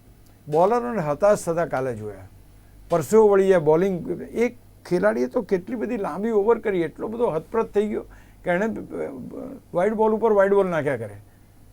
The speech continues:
લગભગ બાર તેર બોલની એણે ઓવર કરી. તો આ પરિસ્થિતિમાં એને મૂક્યા. એટલે એની જે બેટિંગ છે, he is a captain of, અ, અ, આઈ પી એલમાં પણ he is a captain.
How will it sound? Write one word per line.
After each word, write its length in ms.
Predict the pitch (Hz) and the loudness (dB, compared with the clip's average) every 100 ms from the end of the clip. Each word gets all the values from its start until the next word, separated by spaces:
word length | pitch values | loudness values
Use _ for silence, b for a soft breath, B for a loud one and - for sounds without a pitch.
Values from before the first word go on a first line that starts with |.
| - - | -20 -12
લગભગ 300 | 135 151 190 | -6 -2 0
બાર 220 | 185 180 185 | 4 4 6
તેર 160 | 226 | 4
બોલની 300 | 196 196 202 | 6 2 2
એણે 200 | 202 190 | -2 -2
ઓવર 280 | 190 180 208 | 0 2 2
કરી. 280 | - 135 104 - - - - - - - | 0 -6 -8 -16 -20 -20 -20 -20 -14 -4
તો 200 | 494 - - - - - - | -2 -4 -12 -20 -20 -20 -10
આ 200 | - 220 | -4 -2
પરિસ્થિતિમાં 880 | 226 202 180 - 147 156 147 165 - | -2 0 -2 -4 -8 -6 -4 -4 -6
એને 140 | 139 | -8
મૂક્યા. 360 | 139 131 117 117 | -6 -6 -6 -6
એટલે 360 | 139 202 208 - B B | -4 -2 -2 -4 B B
એની 280 | 135 156 226 | -4 0 0
જે 80 | 247 | 0
બેટિંગ 440 | 165 160 202 233 | 0 0 2 -2
છે, 220 | - 160 170 - - - - - - - | -2 -6 -8 -12 -20 -20 -20 -20 -20 -12
he 40 | |
is 180 | 117 127 | -6 -4
a 60 | 160 | 0
captain 340 | 147 120 175 | 0 0 -2
of, 300 | 175 170 156 | -2 -6 -6
અ, 520 | 180 - 151 143 135 | -6 -6 -8 -8 -8
અ, 0 | |
આઈ 200 | 139 139 | -6 -6
પી 120 | 131 | -4
એલમાં 220 | 165 185 202 | -4 -4 -4
પણ 120 | 220 | -6
he 180 | 220 185 | -2 0
is 180 | 165 | 0
a 40 | 185 | 2
captain. 320 | 185 185 110 | 0 2 -2